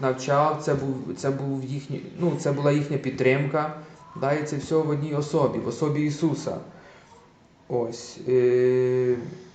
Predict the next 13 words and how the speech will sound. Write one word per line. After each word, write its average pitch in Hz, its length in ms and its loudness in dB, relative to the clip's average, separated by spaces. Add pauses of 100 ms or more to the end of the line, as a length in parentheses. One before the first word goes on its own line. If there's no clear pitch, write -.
(180)
і 156 40 -4
учні 147 300 -4
питають 143 500 4
його: 120 140 4
"Куди 180 300 8
ти 143 100 4
йдеш, 113 280 0
Господи, 127 500 0
а 120 40 6
як 185 300 2
ми 135 80 0
без 120 200 -4
тебе?" 107 460 -2